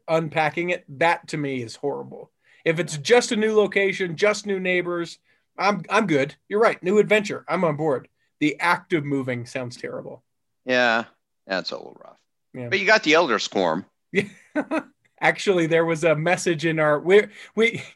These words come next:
Speaker 1: <laughs> we spent twenty-five minutes trying to explain WhatsApp to our sixty-five plus, uh, elders in the Elders Quorum so that they could be a part of a group chat that's going on on WhatsApp. And, um,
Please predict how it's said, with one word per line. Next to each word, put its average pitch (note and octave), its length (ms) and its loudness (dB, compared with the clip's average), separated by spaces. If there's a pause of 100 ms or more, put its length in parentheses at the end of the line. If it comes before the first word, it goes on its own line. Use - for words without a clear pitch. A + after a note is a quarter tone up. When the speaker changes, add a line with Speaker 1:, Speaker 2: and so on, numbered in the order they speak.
(220)
Speaker 1:
<laughs> - 340 -14
we G#3+ 100 2
spent G3+ 360 2
twenty-five G#3 480 4
minutes F3 260 -2
trying F3 260 2
to E3 80 2
explain E3 600 0 (120)
WhatsApp F3+ 680 2 (180)
to D#3+ 320 0
our D3 480 2 (140)
sixty-five E3+ 840 -4
plus, - 480 -2 (340)
uh, D#3 220 2
elders E3+ 400 -2
in E3 100 -4
the D3+ 140 -2
Elders E3 320 -2
Quorum G3 360 -4
so E3 160 -6
that D3 180 -8
they D3 100 -2
could D3+ 160 -4
be D3 120 0
a C#3+ 60 0
part D3+ 280 2
of C#3 100 -4
a C3+ 60 -2
group D3 300 -6
chat D#3 240 -2
that's D3 160 -16
going D3+ 260 -2
on D3 180 -4
on C#3 140 -6
WhatsApp. E3+ 460 -2 (420)
And, D3+ 320 -2
um, B2 340 -4